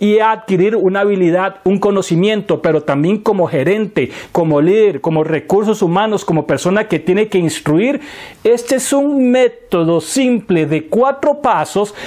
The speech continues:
con el que usted se garantiza de que las personas están adquiriendo la idea suya, el conocimiento suyo, y es la, y es la correcta de usted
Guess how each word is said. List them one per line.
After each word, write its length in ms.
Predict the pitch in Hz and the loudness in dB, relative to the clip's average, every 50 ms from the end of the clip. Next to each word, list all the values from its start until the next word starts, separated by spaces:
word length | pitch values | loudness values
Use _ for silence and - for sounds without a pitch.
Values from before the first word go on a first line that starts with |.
| - - - | -14 -6 -2
con 200 | - 208 208 208 | 0 2 2 2
el 80 | 202 202 | 0 0
que 100 | - 202 | 0 0
usted 280 | 190 - - 269 285 262 | -2 0 0 0 0 2
se 220 | - 285 277 269 | 2 2 2 2
garantiza 1200 | 240 247 226 214 208 202 190 190 180 - - - 247 247 254 254 240 - - - 208 170 160 156 - - - - | 2 2 0 0 0 -2 -4 -4 -6 -6 -4 -2 0 2 2 0 0 -2 -2 0 0 0 0 -2 -4 -8 -8 -2
de 220 | - 170 196 196 196 | 0 0 0 2 0
que 180 | - 196 190 | 0 0 0
las 260 | 185 180 175 - - - | 0 0 -2 -4 -6 -4
personas 680 | - 185 165 - - - 214 233 233 233 240 226 - | -2 0 0 0 0 0 0 0 2 0 0 -2 -2
están 340 | 170 - - 214 202 208 220 | -4 -4 -2 -2 0 0 0
adquiriendo 720 | 226 220 226 - 208 190 185 208 220 220 208 180 180 160 | -2 -2 -2 -2 -2 0 2 2 2 0 2 0 0 2
la 120 | 156 160 | 2 2
idea 420 | 151 147 147 170 202 220 226 220 | 0 0 0 2 2 2 2 0
suya, 500 | 208 - - 214 220 220 196 170 175 147 - | -2 -4 -2 0 0 0 2 0 -2 -2 -2
el 160 | 180 175 165 | -2 -2 -2
conocimiento 960 | - 190 180 170 170 165 - - 160 147 151 165 196 220 233 226 220 - 220 202 | 0 0 0 0 0 -2 -2 0 0 2 2 2 2 2 0 0 0 0 -2 -2
suyo, 480 | - - 226 233 233 185 180 160 131 - - - - - - | 0 0 0 2 2 2 0 -2 -2 -4 -8 -12 -12 -6 0
y 120 | 170 165 185 | 2 2 2
es 160 | 196 - 202 | 2 0 0
la, 160 | 202 202 196 - | 0 0 0 2
y 120 | 170 175 | 2 2
es 160 | 190 196 - | 2 0 0
la 200 | 196 202 202 196 | 0 0 0 0
correcta 520 | - 180 156 156 156 180 190 185 - 202 185 | 0 -2 -2 0 0 0 -2 -2 0 0 0
de 80 | 165 | 0
usted 380 | 147 139 - - 180 185 196 185 | 0 -2 -2 -2 -2 -2 -2 -2